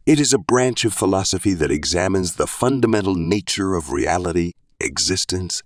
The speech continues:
and the relationship between mind and matter. Metaphysics delves into questions that go beyond the realm of empirical observation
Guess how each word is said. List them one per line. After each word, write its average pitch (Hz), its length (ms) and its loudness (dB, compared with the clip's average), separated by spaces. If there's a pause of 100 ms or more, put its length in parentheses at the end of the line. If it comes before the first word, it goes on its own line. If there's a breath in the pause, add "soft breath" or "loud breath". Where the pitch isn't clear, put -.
(160)
and 71 160 -4
the - 40 -2
relationship 90 800 -2
between 58 420 -6
mind 82 460 -2 (100)
and - 240 -10
matter. - 440 -10 (420)
Metaphysics 101 840 2
delves 98 640 0
into 95 180 2
questions 85 640 0
that 78 220 -2
go 80 180 2
beyond 85 640 0
the 85 80 2
realm 85 400 2
of 78 140 0
empirical 82 640 0
observation - 800 -2